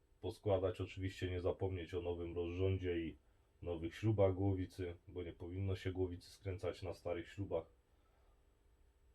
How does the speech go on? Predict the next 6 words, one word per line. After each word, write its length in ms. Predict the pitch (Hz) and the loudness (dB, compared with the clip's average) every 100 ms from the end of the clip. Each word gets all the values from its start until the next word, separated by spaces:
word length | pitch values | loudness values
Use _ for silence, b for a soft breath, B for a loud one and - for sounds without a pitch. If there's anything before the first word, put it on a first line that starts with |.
| _ _ _ _ _ _ _ _ _ _ _ - _ - - - | _ _ _ _ _ _ _ _ _ _ _ -20 _ -20 -20 -8
Także 300 | 85 87 90 | -6 -2 0
myślę, 340 | 95 101 95 90 | 0 2 2 2
że 220 | 90 101 - _ _ _ _ b b b _ _ _ _ | 2 2 -4 _ _ _ _ b b b _ _ _ _
powiedziałem, 680 | 87 90 92 95 90 85 85 | -2 2 6 8 8 6 -2
czym 220 | - 92 | -2 2
jest 380 | 90 80 - | 2 2 -2